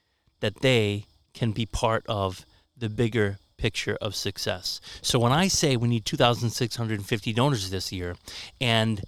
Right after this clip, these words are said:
someone can make a gift of as little as five dollars,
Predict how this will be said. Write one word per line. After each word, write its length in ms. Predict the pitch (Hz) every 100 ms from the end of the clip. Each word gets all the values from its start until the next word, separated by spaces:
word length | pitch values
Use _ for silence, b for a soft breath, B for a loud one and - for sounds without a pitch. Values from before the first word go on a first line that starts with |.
| b b
someone 320 | - 143 131 127
can 160 | 123
make 160 | 113 110
a 60 |
gift 300 | 104 123 - -
of 160 | 117
as 160 | 104 -
little 220 | 120 113
as 100 | 98
five 360 | - 110 104 95
dollars, 500 | 107 123 90 85